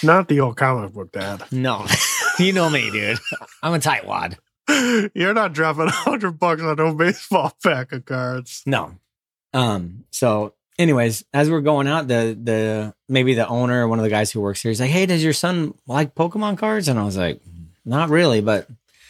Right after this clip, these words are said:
Speaker 2: <laughs> we'll take 'em," you know? He's like, "'Cause I got a, my," you know, he was all stoked. He didn't know what he was getting. So this dude literally hands me, dude,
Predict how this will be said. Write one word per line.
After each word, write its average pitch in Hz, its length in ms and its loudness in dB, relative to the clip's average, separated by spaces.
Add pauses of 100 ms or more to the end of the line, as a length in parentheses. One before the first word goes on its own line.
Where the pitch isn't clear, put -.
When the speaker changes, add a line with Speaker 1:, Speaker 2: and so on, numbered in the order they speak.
(480)
Speaker 2:
<laughs> - 1300 -2
we'll 185 200 4
take 208 380 2
'em," 123 180 -2
you 127 120 2
know? 131 200 2
He's 156 180 0
like, 147 160 0
"'Cause 160 140 -4
I 151 100 2
got 196 200 0
a, 160 120 0
my," 160 220 0
you 175 160 -2
know, 147 140 2
he 170 120 2
was 135 120 0
all 117 120 0
stoked. 98 420 -4
He 127 80 0
didn't 107 180 -2
know 95 100 -6
what 90 140 -8
he 87 60 -6
was 85 140 -10
getting. 85 300 -8 (640)
So 156 160 4
this 156 180 2
dude 180 400 2
literally 147 560 2
hands 120 460 -2
me, 101 220 -2
dude, 101 440 -2